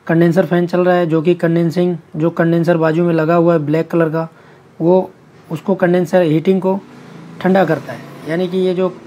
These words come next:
condenser fan है वो condensing करता है, एयर को जो है उसमें से circulate करा के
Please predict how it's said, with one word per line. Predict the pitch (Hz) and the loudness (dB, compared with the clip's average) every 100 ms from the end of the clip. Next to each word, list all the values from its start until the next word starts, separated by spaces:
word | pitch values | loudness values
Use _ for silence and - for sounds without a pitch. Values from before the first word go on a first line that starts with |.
| - - - | -20 -18 -4
condenser | 170 175 180 190 | 0 2 4 2
fan | 175 180 | 4 2
है | 185 | 0
वो | 180 | -2
condensing | 175 170 180 180 196 175 | -2 0 0 0 -2 -2
करता | 165 156 | -4 -2
है, | 160 170 - _ - | -2 -2 -8 _ 0
एयर | 175 | 0
को | 175 185 | 2 0
जो | 180 | 2
है | 180 202 | 2 0
उसमें | 175 185 185 | -6 -4 -4
से | 160 | -4
circulate | 170 160 170 180 | -4 -2 0 0
करा | 185 165 165 | 2 0 0
के | 156 | -2